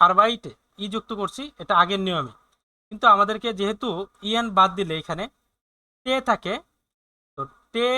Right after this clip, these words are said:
এবং ডে থাকলে আমরা কি জানি? অতিরিক্ত একটা ই আনতে হবে। তো অতিরিক্ত ই কি আমরা সব ক্ষেত্রে আনবো, মানে সব সাবজেক্টের ক্ষেত্রে আনবো? না, উত্তর হচ্ছে না। আমরা কাদের ক্ষেত্রে আনবো? এখানে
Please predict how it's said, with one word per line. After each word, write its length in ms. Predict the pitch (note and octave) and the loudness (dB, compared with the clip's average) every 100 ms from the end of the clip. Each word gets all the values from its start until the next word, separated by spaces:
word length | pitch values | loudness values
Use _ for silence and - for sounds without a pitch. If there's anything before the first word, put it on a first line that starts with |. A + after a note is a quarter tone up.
| C4+ G3+ | 0 0
এবং 140 | F#3 G3 E3+ | 0 0 0
ডে 100 | G3 A#3+ B3 | 2 2 2
থাকলে 280 | A#3 A3+ A3 A3+ | 0 0 0 2
আমরা 160 | F3+ F#3 | 2 0
কি 60 | G3+ G#3 | -2 -6
জানি? 160 | A#3+ F#4 _ - | -6 -8 _ -10
অতিরিক্ত 260 | F#3 A3+ - A3+ | -6 -6 -6 -8
একটা 120 | A#3 A#3+ | -4 0
ই 20 | A#3+ | 0
আনতে 160 | A3+ E3+ | 2 -2
হবে। 140 | - - _ _ _ - | -2 -14 _ _ _ -8
তো 40 | G3+ | -6
অতিরিক্ত 280 | B3+ B3 C4 B3 | -4 -6 -8 -10
ই 20 | A#3+ | -4
কি 60 | B3 | 0
আমরা 120 | A#3+ A3+ | 0 0
সব 100 | G3+ - | -4 -6
ক্ষেত্রে 200 | A#3 A3+ B3 | -10 -4 -2
আনবো, 180 | B3 A#3 B2 _ _ D3 | -2 -4 -6 _ _ -8
মানে 120 | D3 F#3 | -4 -2
সব 140 | F3+ - - | -4 -2 0
সাবজেক্টের 400 | F#3+ A3 G#3+ A#3 | 0 -2 -8 -10
ক্ষেত্রে 180 | A3+ A#3+ A#3 | -6 -4 -2
আনবো? 180 | A3 C3+ _ - D3 | -4 -8 _ -14 -4
না, 100 | C3+ - _ - | -2 -2 _ -12
উত্তর 140 | - G3+ | -6 -6
হচ্ছে 160 | - G#3 D3+ | -6 -4 -2
না। 80 | A#2 _ _ _ _ D#3+ | -4 _ _ _ _ 0
আমরা 140 | G3 G3+ | 2 4
কাদের 180 | G3 G#3+ | 2 0
ক্ষেত্রে 200 | A#3 A#3+ A#3+ | -2 2 2
আনবো? 180 | A#3+ D#4 - _ - | 4 2 0 _ -8
এখানে 200 | F#3+ G#3+ | -4 -4